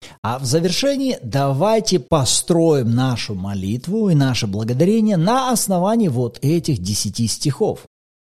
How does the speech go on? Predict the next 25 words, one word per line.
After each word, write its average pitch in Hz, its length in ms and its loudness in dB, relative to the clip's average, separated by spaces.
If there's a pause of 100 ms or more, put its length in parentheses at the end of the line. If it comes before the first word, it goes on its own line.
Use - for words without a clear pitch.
(220)
Кстати, 226 460 -2
вы 165 160 2
можете 170 540 2
взять 175 420 2
эти 175 180 -2
десять 156 380 -2
стихов 170 640 0 (140)
и 147 160 2
в 95 100 -4
будущем 185 560 0 (140)
строить 165 880 0
вашу 139 560 -2
молитву 113 640 0
благодарения 117 680 0
перед 190 260 0
Богом. 202 340 2
Как 214 280 2
это 170 140 0
может 113 300 0
звучать? 113 440 -4
Это - 160 -6
может 123 300 0
звучать 110 480 0
следующим 135 560 -2
образом. 120 460 -2